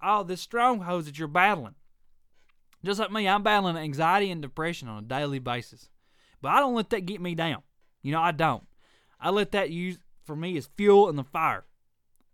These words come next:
You know, whenever I, I get a ser-, I get an opportunity to pray with somebody, just like the other day, a great friend of mine was talking in Walmart, and, uh, we was just, just, just having a conversation, chat about his boy.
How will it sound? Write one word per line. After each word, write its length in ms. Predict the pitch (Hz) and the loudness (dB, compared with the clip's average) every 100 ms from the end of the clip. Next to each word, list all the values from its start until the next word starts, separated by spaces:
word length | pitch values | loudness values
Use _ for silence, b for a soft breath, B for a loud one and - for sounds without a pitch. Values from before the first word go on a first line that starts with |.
| _ | _
You 80 | 120 | -10
know, 120 | 123 | -6
whenever 240 | 127 135 160 | -6 -4 -2
I, 360 | 196 156 175 | 0 0 -2
I 40 | 190 | -4
get 160 | 185 | -4
a 60 | 185 | -6
ser-, 180 | - 226 | -6 -8
I 60 | 180 | -6
get 140 | 220 | -8
an 80 | 175 | -6
opportunity 560 | 208 180 180 202 185 | -6 -8 -10 -10 -10
to 60 | 123 | -12
pray 180 | - 151 | -6 -4
with 120 | 180 | -4
somebody, 360 | - 208 214 208 b - | -4 -4 -4 -6 b -12
just 140 | 233 | -2
like 160 | 254 - | -2 0
the 80 | |
other 160 | 233 214 | 0 0
day, 280 | 208 226 - b b | 0 -2 -4 b b
a 40 | 127 | -6
great 280 | 143 202 185 | 0 2 2
friend 260 | 202 202 | -2 -4
of 60 | 151 | -4
mine 260 | 131 123 | -4 -4
was 160 | 127 143 | -6 -6
talking 320 | 175 175 165 | -4 -4 -4
in 60 | 143 | -8
Walmart, 440 | 156 160 120 101 - b b b | -6 -6 -6 -10 -14 b b b
and, 320 | - 135 127 | -10 -8 -8
uh, 260 | 110 104 95 - _ _ _ _ | -8 -8 -10 -16 _ _ _ _
we 160 | 123 147 | -6 -4
was 160 | 147 | -4
just, 180 | 147 151 | -6 -12
just, 200 | - 185 - - - | -14 -16 -16 -20 -16
just 160 | 160 | -12
having 220 | 139 123 139 | -8 -6 -6
a 40 | |
conversation, 600 | 165 170 170 196 185 180 | -6 -6 -6 -8 -8 -10
chat 240 | 208 202 | -8 -8
about 160 | 131 143 | -6 -8
his 100 | 151 | -6
boy. 360 | 147 156 120 | -4 -4 -4